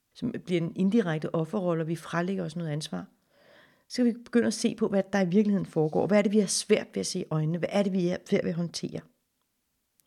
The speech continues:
Og så er der en rigtig god vej ud af enhver konflikt. Og det er en erkendelse, altså hvad sker der i mig? Og kontakt.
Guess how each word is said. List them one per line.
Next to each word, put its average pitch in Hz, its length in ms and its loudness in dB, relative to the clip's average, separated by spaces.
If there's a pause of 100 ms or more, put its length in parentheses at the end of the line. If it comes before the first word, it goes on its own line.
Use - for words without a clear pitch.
Og - 80 4
så 277 120 4
er 262 60 6
der 254 60 4
en 240 200 2
rigtig 226 260 0
god 185 260 2
vej 175 420 0
ud 190 200 2
af 92 280 -2
enhver 165 380 0 (320)
konflikt. - 540 -8 (520)
Og 175 140 0
det 175 60 0
er 170 40 2
en 160 180 -2
erkendelse, 240 640 -2 (460)
altså 156 180 -6
hvad 160 160 -2
sker - 220 -2
der 139 100 -4
i 139 60 -2
mig? 143 400 -2 (1200)
Og 175 320 0 (160)
kontakt. - 640 -6